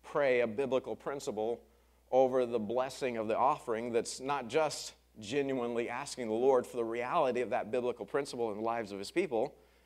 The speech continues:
but it's also edifying the body of Christ at the same time. Why? 'Cause they're joining with me in prayer to our Father. Uh, so I, I can, a little here, a little there. <laughs> I can, I can begin to build the people over time.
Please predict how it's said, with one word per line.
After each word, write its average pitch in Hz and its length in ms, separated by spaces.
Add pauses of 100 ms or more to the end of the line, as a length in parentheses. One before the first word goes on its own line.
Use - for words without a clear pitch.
(280)
but 131 100
it's 120 100
also 131 280
edifying 117 540
the 101 60
body 101 240
of 95 80
Christ 107 360
at - 60
the - 60
same 95 260
time. 101 280
Why? 117 180
'Cause 110 180
they're 127 80
joining 110 440
with 143 240
me 104 160
in 101 120
prayer 98 400 (240)
to 120 100
our 110 100
Father. - 360 (680)
Uh, - 140
so 135 160
I, 135 140 (100)
I 139 120
can, 123 200
a 123 60
little 139 200
here, 139 260
a 143 60
little 131 220
there. 113 360 (440)
<laughs> - 460
I 131 120
can, 120 440
I 113 140
can 113 440 (120)
begin 117 360
to 127 140
build 127 520
the 120 80
people 127 560 (480)
over 110 220
time. 110 420